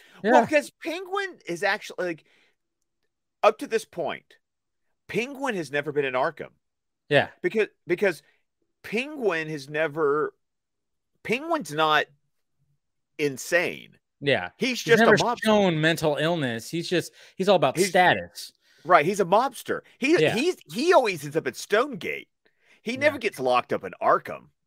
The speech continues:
Speaker 2: Yeah. And the last time we saw him, he was making, uh, license plates, right?
Speaker 1: Yep.
Speaker 2: <laughs> That's what it was. Yeah, so, I mean, so they kept that pretty good. And I thought, you know, when I thought,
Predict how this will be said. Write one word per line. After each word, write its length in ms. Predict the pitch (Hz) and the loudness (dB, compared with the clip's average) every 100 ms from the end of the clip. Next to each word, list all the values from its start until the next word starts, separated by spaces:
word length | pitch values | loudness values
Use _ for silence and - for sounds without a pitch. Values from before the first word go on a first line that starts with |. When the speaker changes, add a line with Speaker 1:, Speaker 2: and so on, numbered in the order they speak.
| _ | _
Speaker 2:
Yeah. 420 | 156 254 359 147 - _ _ _ _ _ _ _ _ _ - | -6 -4 0 -2 -4 _ _ _ _ _ _ _ _ _ -6
And 80 | 147 | -2
the 40 | |
last 300 | 143 175 185 | 2 2 2
time 180 | 202 175 | 2 2
we 120 | 185 | 0
saw 220 | 214 151 | 0 0
him, 60 | 160 | 0
he 120 | 156 | -2
was 120 | 147 131 | -4 -4
making, 300 | 147 151 147 | -4 -2 -2
uh, 600 | 151 147 147 143 143 139 | -2 -4 -4 -2 -2 -2
license 340 | 135 196 123 | -2 -4 -8
plates, 400 | - 98 - - _ | -12 -12 -12 -20 _
right? 240 | 120 202 _ 180 | -10 -10 _ -2
Speaker 1:
Yep. 260 | - 220 196 185 - | 4 4 2 -10 -12
Speaker 2:
<laughs> 320 | 208 - 208 - | -12 -8 -10 -8
That's 320 | 208 185 - | -10 -10 -8
what 140 | 202 | -4
it 40 | 208 | -2
was. 280 | 220 123 _ - - | -2 -4 _ -20 -14
Yeah, 240 | - 190 120 | -2 2 2
so, 320 | - 175 170 - - - | 2 2 2 -6 -20 2
I 100 | 208 | 4
mean, 180 | 233 220 | 4 4
so 180 | 240 | 6
they 120 | 233 240 | 8 6
kept 300 | 233 285 285 | 6 4 6
that 320 | 240 269 _ | 4 4 _
pretty 220 | 160 139 | 0 0
good. 320 | 113 117 127 | -2 -2 0
And 60 | 160 | 2
I 60 | 180 | 4
thought, 260 | 233 214 | 6 4
you 80 | 196 | 4
know, 140 | 185 185 | 2 2
when 180 | 185 | 2
I 120 | 208 208 | 4 4
thought, 260 | 240 220 | 4 4